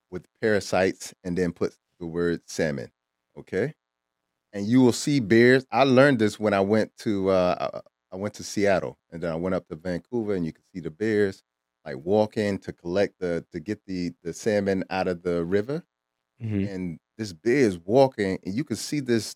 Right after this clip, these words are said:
Speaker 1: like, white string hang-, hanging out of the bear. So I asked the guy, "What is that?"
Speaker 2: Wow, I see it.
Speaker 1: And,
Speaker 2: Yep.
Speaker 1: uh, he was like, "Oh, that's a tapeworm." I was like, "How,
Speaker 2: Oh
Speaker 1: where
Speaker 2: my
Speaker 1: did they
Speaker 2: God.
Speaker 1: get this tapeworm from?" He was like, "Oh, they get it from the salmon."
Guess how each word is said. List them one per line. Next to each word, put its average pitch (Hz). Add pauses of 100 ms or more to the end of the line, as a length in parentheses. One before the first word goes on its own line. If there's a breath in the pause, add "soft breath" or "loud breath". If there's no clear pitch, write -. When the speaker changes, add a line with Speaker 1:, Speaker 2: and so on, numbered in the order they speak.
Speaker 1:
like, 90
white 104
string 117
hang-, 107 (100)
hanging 117
out 104
of 90
the 87
bear. 143
So -
I 104
asked 131
the 208
guy, 135
"What 160
is 226
that?" 143 (460)
Speaker 2:
Wow, 95
I 92
see 92
it. -
Speaker 1:
And, 117
Speaker 2:
Yep. -
Speaker 1:
uh, 110
he 127
was 113
like, 98
"Oh, 135
that's 123
a 101
tapeworm." 90 (520)
I 185
was 190
like, 160
"How, 156
Speaker 2:
Oh 131
Speaker 1:
where 131 (140)
Speaker 2:
my 117
Speaker 1:
did 110
they 185
Speaker 2:
God. 110
Speaker 1:
get 82
this - (140)
tapeworm 156
from?" 95
He 151
was 151
like, 110
"Oh, 147
they 120
get 127
it 123
from 123
the 113
salmon." 160